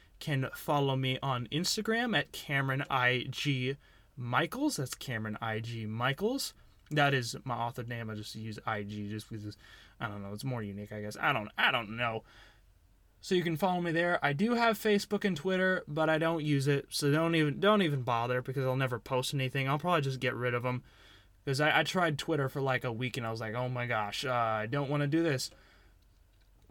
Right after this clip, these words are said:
So follow me on Twitter. I might set up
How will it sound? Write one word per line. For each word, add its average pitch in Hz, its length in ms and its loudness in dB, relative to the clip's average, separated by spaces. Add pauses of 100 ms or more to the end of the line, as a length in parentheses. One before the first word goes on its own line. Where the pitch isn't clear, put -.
(220)
So 135 220 0
follow 170 240 6
me 170 100 4
on 165 120 6
Twitter. 156 420 4
I 147 140 4
might 160 340 4
set 175 220 4
up 165 200 6